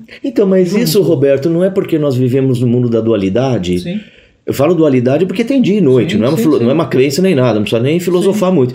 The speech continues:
Speaker 2: sim.
Speaker 1: Tem dia e tem noite, tem claro, tem escuro, tem
Speaker 2: Sim.
Speaker 1: quente e frio, tem dentro e
Speaker 2: Sim.
Speaker 1: fora. E, e viver a plenitude
Speaker 2: A ques-,
Speaker 1: desses pontos, eu acho que é fundamental.
Speaker 2: César, a questão não é a dualidade.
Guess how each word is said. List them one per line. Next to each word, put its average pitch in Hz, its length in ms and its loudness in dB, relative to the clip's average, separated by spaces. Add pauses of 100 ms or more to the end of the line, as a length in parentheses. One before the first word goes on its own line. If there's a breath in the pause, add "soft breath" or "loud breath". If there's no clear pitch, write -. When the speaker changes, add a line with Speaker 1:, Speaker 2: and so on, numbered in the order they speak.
(140 loud breath)
Speaker 2:
sim. - 100 -4
Speaker 1:
Tem 359 140 2
dia 202 160 0
e - 60 -2
tem 294 160 0
noite, 175 320 0
tem 156 120 -2
claro, 151 200 0
tem 147 120 0
escuro, 143 440 0
tem 139 300 0
Speaker 2:
Sim. - 40 -4
Speaker 1:
quente 135 260 0
e 104 40 -6
frio, 147 260 0
tem 123 140 0
dentro 131 220 0
e - 20 -8
Speaker 2:
Sim. 202 80 -4
Speaker 1:
fora. 151 400 0 (840 loud breath)
E, 185 460 0
e 175 40 0
viver 175 420 0
a 233 40 -2
plenitude 220 1000 0
Speaker 2:
A 110 100 0
ques-, 208 220 -4
Speaker 1:
desses 170 380 0
pontos, 170 640 0
eu 151 80 2
acho - 180 -4
que 180 100 0
é 175 80 -2
fundamental. 214 760 0
Speaker 2:
César, 175 240 -2
a 175 40 -6
questão 220 380 -4
não 214 120 2
é 214 60 2
a - 20 0
dualidade. 127 880 -8